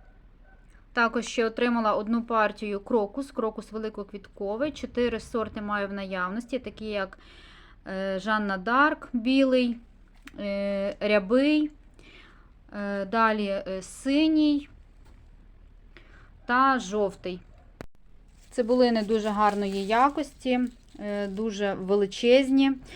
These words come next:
Е, з однієї такої цибулини буде не одна квітка, а цілий букет.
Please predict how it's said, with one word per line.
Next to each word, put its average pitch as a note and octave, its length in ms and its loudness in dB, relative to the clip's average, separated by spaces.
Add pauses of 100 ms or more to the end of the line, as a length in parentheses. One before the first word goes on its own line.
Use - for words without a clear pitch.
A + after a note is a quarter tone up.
(640)
Е, G#3 140 0
з G3 60 -4
однієї A#3+ 420 4
такої A3+ 320 2
цибулини A3+ 600 0
буде G#3 260 -2
не G#3+ 120 2
одна G#3 300 0
квітка, G3+ 640 -4
а F#3+ 340 0
цілий F#3+ 520 -2 (240)
букет. A3 580 2